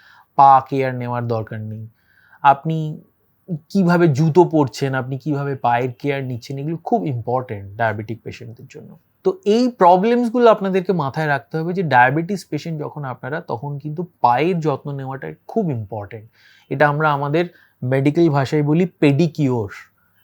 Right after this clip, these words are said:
pedicure and manicure। ম্যানিকিওর মানে হাতের যত্ন নেওয়া, পেডিকিওর মানে পায়ের যত্ন নেওয়া। তো আমরা যারা অফিস গোয়ার্স, যারা প্রতিদিন বাইরে বেরোই, আমরা বিভিন্ন নোংরার মধ্যে দিয়ে হাঁটি, অনেক সময় খালি পায়ে হাঁটতে হয়, জুতোর মধ্যে নোংরা থাকে।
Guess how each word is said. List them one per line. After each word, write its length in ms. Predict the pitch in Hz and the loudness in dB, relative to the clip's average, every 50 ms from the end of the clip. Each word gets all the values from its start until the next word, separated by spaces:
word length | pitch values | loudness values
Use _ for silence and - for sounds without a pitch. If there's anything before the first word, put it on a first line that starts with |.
| _ _ _ - | _ _ _ 2
pedicure 600 | 151 147 139 151 185 156 - 165 170 160 156 151 156 | 2 4 4 4 2 0 0 0 2 4 4 4 2
and 80 | 147 143 131 123 | 2 0 -2 -2
manicure। 560 | 123 131 135 143 123 - 139 123 113 107 92 - _ 127 | -2 -2 -2 -4 -4 -2 -2 0 0 -2 -4 -8 _ -8
ম্যানিকিওর 480 | 120 127 135 147 147 - 170 156 151 151 | -6 -4 -2 -2 -2 0 0 0 0 0
মানে 220 | 151 156 175 190 | -2 -4 -4 -4
হাতের 380 | 175 139 131 123 117 139 131 123 | -2 -2 -2 -2 0 -2 -2 -2
যত্ন 320 | 120 123 117 - 123 117 | -2 -4 -4 -4 -6 -8
নেওয়া, 300 | 113 113 113 131 175 202 - _ _ | -6 -6 -6 -4 -4 -6 -6 _ _
পেডিকিওর 520 | - 131 127 127 151 147 - 147 139 135 123 | -2 0 0 0 0 -2 -2 -4 -4 -4 -4
মানে 220 | 127 135 165 170 170 - | -6 -8 -8 -10 -2 2
পায়ের 300 | 123 117 117 120 127 120 | 4 4 6 4 2 -2
যত্ন 360 | 107 110 101 92 - - 107 | -4 -8 -8 -10 -12 -18 -20
নেওয়া। 220 | 117 - - 143 135 _ _ _ _ _ _ _ _ _ _ _ _ | -20 -20 -20 -20 -20 _ _ _ _ _ _ _ _ _ _ _ _
তো 120 | - 165 | -2 0
আমরা 300 | - - 165 165 180 190 | 0 2 0 2 2 4
যারা 160 | 185 196 202 180 | 6 6 8 8
অফিস 380 | 156 151 - - 202 196 170 | 8 6 4 4 2 2 4
গোয়ার্স, 440 | 156 170 160 156 156 156 151 151 - | 6 6 6 8 8 6 4 2 2
যারা 180 | 156 147 147 143 | 0 2 2 2
প্রতিদিন 480 | - 151 135 139 156 147 160 160 151 | 0 -2 -2 -2 -2 -2 -2 0 2
বাইরে 320 | 135 127 123 127 127 143 139 | 4 4 4 4 2 0 0
বেরোই, 400 | 131 131 127 131 131 127 127 139 | 0 0 0 0 -2 -2 -4 -4
আমরা 540 | 135 123 120 120 120 120 120 117 117 156 - _ _ _ _ | -6 -6 -6 -4 -2 -2 -2 -2 -4 -6 -14 _ _ _ _
বিভিন্ন 680 | - 151 147 139 135 135 135 135 131 127 127 123 - - _ _ 160 | -8 -4 -4 -2 -2 -4 -4 -6 -6 -8 -8 -10 -12 -14 _ _ -10
নোংরার 380 | 143 135 131 131 127 127 123 | -8 -6 -6 -4 -4 -4 -4
মধ্যে 280 | 120 123 120 110 120 120 | -4 -6 -6 -6 -4 -4
দিয়ে 180 | 110 117 117 | -4 -4 -6
হাঁটি, 460 | 110 101 123 127 120 120 - 123 123 120 | -6 -6 -6 -6 -6 -6 -6 -8 -8 -8
অনেক 220 | 117 117 117 113 | -8 -10 -10 -12
সময় 240 | - - 117 113 110 | -12 -12 -12 -12 -8
খালি 240 | - 127 127 135 135 | -4 -2 -2 -2 -2
পায়ে 220 | 135 131 123 123 | -2 -2 -4 -4
হাঁটতে 380 | 120 113 117 113 - - 123 113 | -4 -6 -8 -10 -10 -10 -8 -8
হয়, 260 | 110 113 113 113 113 113 | -6 -6 -6 -6 -8 -6
জুতোর 320 | 110 135 143 151 151 143 | -6 -4 -2 -2 -2 -2
মধ্যে 260 | 143 139 131 123 135 127 | -4 -6 -8 -8 -8 -8
নোংরা 300 | 123 120 120 117 117 110 | -8 -8 -8 -6 -8 -8
থাকে। 320 | - 110 101 - - - | -8 -12 -16 -16 -18 -20